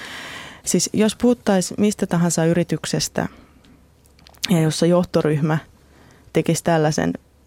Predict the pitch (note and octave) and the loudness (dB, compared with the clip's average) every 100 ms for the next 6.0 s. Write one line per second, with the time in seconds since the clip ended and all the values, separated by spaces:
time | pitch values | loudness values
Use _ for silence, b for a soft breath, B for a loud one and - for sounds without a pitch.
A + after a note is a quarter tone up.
0 | D#3+ D#3+ D#3 D3+ D3+ - E3 E3 D3+ D#3 | -2 2 2 2 -2 -2 -4 -2 -2 -2
1 | D#3+ E3 - D#3 - _ _ - - E3+ | -2 -2 -2 -6 -6 _ _ -8 -2 0
2 | D#3+ D#3 E3 D#3+ D#3 D#3+ D#3 E3 E3 D#3 | 0 0 0 0 0 0 -2 2 2 2
3 | - E3 - - E3+ E3+ E3 F3 - - | -2 -2 -2 -2 -2 -2 -2 -4 -2 -2
4 | - B3 C4 A#3+ A3 A3 - G3+ G3 G3 | 0 0 2 2 2 0 0 0 2 0
5 | F#3+ F3+ F3+ F3+ F3 E3 - F3 F3+ | 0 0 2 2 0 -2 -4 -2 -2